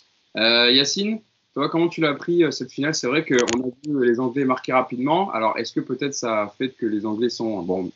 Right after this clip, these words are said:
même si on n'a pas vu beaucoup de jeux de la part de, de l'équipe de Gareth Southgate pendant cet Euro, mais ils sont restés un peu derrière, ils sont restés limite, euh, bloc bas avec Kane, euh, très loin d'eux, à vingt-cinq mètres de, de ses buts.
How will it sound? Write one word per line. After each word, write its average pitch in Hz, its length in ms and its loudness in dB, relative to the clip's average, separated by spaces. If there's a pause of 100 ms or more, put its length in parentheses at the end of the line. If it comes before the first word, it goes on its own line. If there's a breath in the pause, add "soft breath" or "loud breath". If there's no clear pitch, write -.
(120)
même 98 140 -4
si - 100 -6
on 113 40 2
n'a 101 100 2
pas 110 120 0
vu 104 100 -4
beaucoup 104 260 -2
de 104 60 -6
jeux 113 100 6
de 107 80 -2
la 101 100 0
part 104 340 0
de, 95 340 0
de 98 100 0
l'équipe 98 260 -4
de 98 80 0
Gareth 101 240 2
Southgate 107 420 2
pendant 104 180 -6
cet - 120 -4
Euro, 143 200 6
mais 113 180 4 (540)
ils 117 60 -6
sont 131 160 2
restés 143 220 2
un 143 120 2
peu 143 140 2
derrière, 147 340 4
ils 160 80 4
sont 123 140 -4
restés 127 300 -2
limite, 151 340 2
euh, 135 100 4
bloc 127 240 0
bas 151 160 4
avec 123 220 0
Kane, 147 260 0
euh, 107 180 0
très 131 200 -8
loin 135 260 0
d'eux, 143 180 0
à 123 80 4
vingt-cinq 117 320 0
mètres 123 200 -4
de, 120 100 2
de 117 200 -2
ses 123 180 -2
buts. 170 220 0